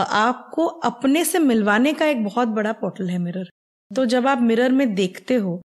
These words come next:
तो रोज सुबह उठ करके ये एक चीज कर सकते हो। अगर आपको अपने ऊपर सेल्फ लव को बढ़ाना है,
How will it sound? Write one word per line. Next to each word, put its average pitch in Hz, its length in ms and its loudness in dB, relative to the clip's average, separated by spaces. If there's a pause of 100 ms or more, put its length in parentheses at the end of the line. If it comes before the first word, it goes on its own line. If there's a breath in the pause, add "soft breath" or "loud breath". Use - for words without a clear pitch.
(300)
तो 220 80 0
रोज 247 260 2
सुबह 262 300 0
उठ 277 160 0
करके 240 300 -2
ये 240 280 2
एक 240 100 -2
चीज 240 220 -4
कर 214 140 -2
सकते 214 360 -8
हो। 254 200 0 (260)
अगर 240 200 -2
आपको 233 320 -2
अपने 247 420 -2
ऊपर 254 320 -2
सेल्फ 233 380 0
लव 220 200 0 (220)
को 262 100 -4
बढ़ाना 196 540 0
है, 214 200 -4